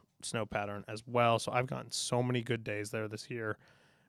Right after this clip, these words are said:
and the snow has been holding really well, even though we are having an absolute trash ski season so far here in New England. I've actually gotten two powder days there,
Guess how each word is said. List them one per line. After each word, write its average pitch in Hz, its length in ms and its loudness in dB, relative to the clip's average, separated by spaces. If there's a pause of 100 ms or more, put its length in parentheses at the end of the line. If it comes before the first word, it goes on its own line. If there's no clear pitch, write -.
and 131 100 2
the 123 40 4
snow 127 180 4
has 120 100 6
been 113 120 0
holding 110 280 -2
really 104 220 -4
well, 160 480 12
even 127 200 2
though 120 120 6
we 120 140 4
are 117 100 6
having 120 280 2
an 120 60 2
absolute 151 600 4
trash 175 1200 8 (440)
ski - 240 0
season 113 300 0
so 110 180 0
far 120 260 6
here 123 160 4
in 120 80 0
New 120 120 2
England. 151 480 8
I've 123 180 6
actually 131 240 4
gotten 127 300 2 (160)
two 165 200 4
powder 147 280 6
days - 200 -4
there, - 160 -10